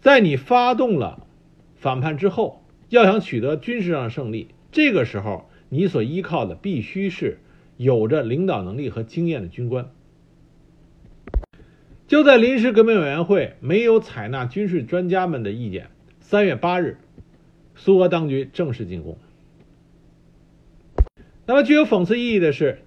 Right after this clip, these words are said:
恰恰是在这一天，俄共召开了第十次代表大会，在这次会议上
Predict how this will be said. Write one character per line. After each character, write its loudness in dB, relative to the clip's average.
恰 0
恰 -2
是 -8
在 -4
这 2
一 -2
天， -10
俄 0
共 2
召 0
开 -4
了 -2
第 -6
十 -8
次 -6
代 -6
表 -8
大 -8
会， -10
在 2
这 2
次 4
会 4
议 2
上 -6